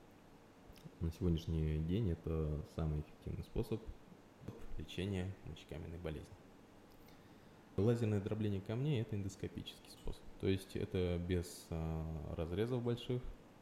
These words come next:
без большой хирургии, так скажем, это мини-инвазивная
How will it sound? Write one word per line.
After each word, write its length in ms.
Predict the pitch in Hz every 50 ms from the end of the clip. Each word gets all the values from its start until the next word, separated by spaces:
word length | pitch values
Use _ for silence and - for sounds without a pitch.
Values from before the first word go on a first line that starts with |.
| - - - 101
без 200 | 95 92 92 90
большой 500 | - 92 90 92 92 92 - - 87 87
хирургии, 460 | - - 92 92 90 90 87 87 87
так 180 | - - 85 -
скажем, 360 | - - - 82 85 82 87
это 200 | 123 131 - 101
мини-инвазивная 840 | 90 87 95 104 98 90 90 85 85 82 80 82 78 67 62 -